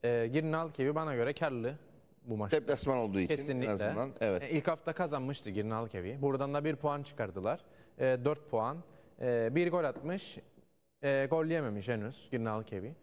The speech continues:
Speaker 2: Hı hı.
Speaker 1: Savunması iyi, iyi, yani takım savunmasını iyi yapmış Girne Alkevi ilk iki haftada. Ee, bunlar önemli ama, e, Binatlı için aynı şeyi söyleyemem. Ee, bu maçta bayağı pozisyonları var ama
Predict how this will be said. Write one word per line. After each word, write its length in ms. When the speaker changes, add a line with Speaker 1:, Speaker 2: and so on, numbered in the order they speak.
Speaker 2:
Hı 60
hı. 100
Speaker 1:
Savunması 720
iyi, 280
iyi, 360
yani 200
takım 300
savunmasını 560
iyi 100
yapmış 460
Girne 180
Alkevi 340
ilk 180
iki 180
haftada. 460
Ee, 220
bunlar 240
önemli 360
ama, 300
e, 320
Binatlı 380
için 500
aynı 220
şeyi 220
söyleyemem. 540
Ee, 220
bu 140
maçta 640
bayağı 360
pozisyonları 560
var 120
ama 320